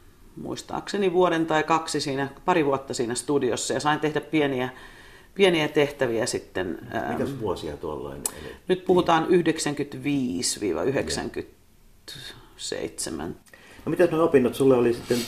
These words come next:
Speaker 2: tuo ovi auki kansainvälisiin kouluihin heti alkajaisiksi? Lähdit Tukholmaan ja
Speaker 1: Joo.
Speaker 2: Lontooseen ja kansainvälisyys ei pelottanut silloin nuorta
Speaker 1: Ei, se
Speaker 2: naista?
Speaker 1: oli suorastaan houkuttelevaa. Musta oli jännittävä lähteä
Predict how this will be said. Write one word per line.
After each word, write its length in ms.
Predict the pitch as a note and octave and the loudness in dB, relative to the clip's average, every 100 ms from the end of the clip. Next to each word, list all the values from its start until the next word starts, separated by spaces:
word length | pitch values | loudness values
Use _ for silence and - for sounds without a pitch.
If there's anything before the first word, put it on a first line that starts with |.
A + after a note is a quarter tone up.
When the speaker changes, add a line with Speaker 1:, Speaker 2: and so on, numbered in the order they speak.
| - | -2
Speaker 2:
tuo 340 | A#2 A2 - - - - - - | 2 2 0 -14 -20 -20 -8 -2
ovi 280 | A#2+ A2 | 2 4
auki 240 | G#2 G2+ G2 | 6 4 2
kansainvälisiin 920 | A2+ G#2+ E2+ D#2 C2+ C#2 C2+ D2 C2+ | 2 2 2 0 0 -2 -2 -4 -4
kouluihin 560 | C#2 C2 A1+ A#1+ C2+ | -2 -2 -4 -6 -8
heti 260 | C#2 D2 D2 | -10 -6 -6
alkajaisiksi? 800 | C2+ C2 B1 A#1 - - - D2 | -6 -6 -6 -6 -8 -10 -10 -8
Lähdit 300 | C#2+ C#2 F2 | -8 -10 -10
Tukholmaan 580 | - - A1 - - - - | -12 -10 -12 -12 -14 -12 -12
ja 60 | - D#4 | 2 10
Speaker 1:
Joo. 100 | E4 | 12
Speaker 2:
Lontooseen 580 | G3+ C3+ - - - - | 12 8 2 -4 -6 -6
ja 120 | A1+ - - - - - - | -8 -10 -14 -18 -18 -18 -4
kansainvälisyys 800 | F#2+ F2 D2 C2 C#2+ C#2 C#2+ C#2 | -2 0 -2 0 0 0 -2 0
ei 200 | D2+ - - | -2 -2 -4
pelottanut 640 | D#2 D2+ C#2+ - B1+ C2+ | -2 0 -2 -6 -8 -8
silloin 380 | - C#2 C2 B1+ B1 - D2 | -6 -4 -4 -4 -8 -12 -10
nuorta 480 | C2+ C#2 D2 D2+ - - | -8 -8 -8 -10 -2 6
Speaker 1:
Ei, 140 | F#4+ | 8
se 80 | E3 | 8
Speaker 2:
naista? 240 | G#2+ E3+ | 4 4
Speaker 1:
oli 200 | D#3+ D3+ - | 4 2 2
suorastaan 680 | G3+ F#3+ F3+ - A3+ A3 - | 4 6 4 0 -2 -2 -4
houkuttelevaa. 960 | F#3+ A#3 F#3+ D3 - C#3 B2+ A#2 A#2+ | 2 4 4 0 2 2 4 2 2
Musta 320 | B2 D3 - F3 | 2 -4 -4 -2
oli 140 | F3 | 2
jännittävä 540 | F#3+ D#3+ - C3 C3 | 2 2 -2 -2 0
lähteä 560 | B2+ B2+ - A2+ A#2+ | 2 0 -2 -2 0